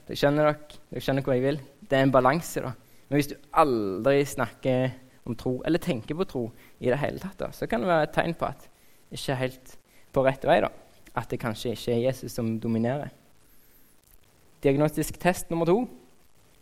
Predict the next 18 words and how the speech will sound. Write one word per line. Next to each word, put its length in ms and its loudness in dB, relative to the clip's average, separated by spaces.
De 140 6
som 180 4
lever 240 6
slik 300 0
kjøttet 460 2
vil, 160 0
trakter 420 4
etter 260 2
det 160 4
som 220 -4
hører 260 2
mennesket 480 -4
til. 140 -8
Men 160 0
de 160 8
som 160 -2
lever 240 4
slik 300 -4